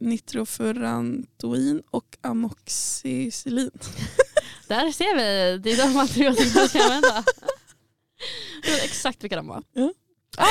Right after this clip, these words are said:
Speaker 2: men du menar nitroxylmicellin? Ja, den.
Speaker 1: Vad sa du? <laughs> Ja. Ja, precis.
Speaker 2: Ja.
Speaker 1: Alltså, gå till apoteket och be om det här.
Speaker 2: Ja. Men hej, skulle jag kunna få en dos av nitroxylmicellin?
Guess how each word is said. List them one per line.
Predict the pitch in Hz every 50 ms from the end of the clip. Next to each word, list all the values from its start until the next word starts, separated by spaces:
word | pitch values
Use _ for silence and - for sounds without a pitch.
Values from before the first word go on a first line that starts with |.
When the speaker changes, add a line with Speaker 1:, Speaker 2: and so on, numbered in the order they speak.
| 466 370
Speaker 2:
men | 277 240
du | 247 277
menar | 277 269 269 262 247 247
nitroxylmicellin? | 240 240 269 - 277 254 247 - 285 269 247 233 - 269 240 208 196 214 _ _ -
Ja, | - 262 311 381 311 214 - - _ _
den. | - - 330
Speaker 1:
Vad | 269
sa | - - - - 277 269 311 339 330
du? | 330 370 349 - - - - - 571 -
<laughs> | 262 -
Ja. | 247 285 392 392 320 285 277 - - _ - - - _ _ _ _ - - 523 554 - - 698 - - - - _ - - _ _ _ _ _ _ - - - - - - - - - - -
Ja, | - 330 370 381 392
precis. | 392 381 - 302 277 277 508 480 427 440 - _ _ - -
Speaker 2:
Ja. | 403 370 359 349 381 453 381 330 269 392 392 381 381 381 381 - - - 294
Speaker 1:
Alltså, | 311 294 294
gå | 269 277 311 285 269
till | - 269
apoteket | 247 262 247 254 254 247 247 247 240 -
och | 254
be | 233 269 269 262
om | 254 254 254
det | 262
här. | - - - _
Speaker 2:
Ja. | 240 226 220 208 208 - - _ _ _ _ _ _ -
Men | 247 269
hej, | 254 277 254
skulle | - - 254
jag | 262
kunna | 247 240
få | - -
en | 233 220
dos | 233 220 -
av | 214 208
nitroxylmicellin? | 226 233 - - 247 233 233 220 - - 214 202 208 214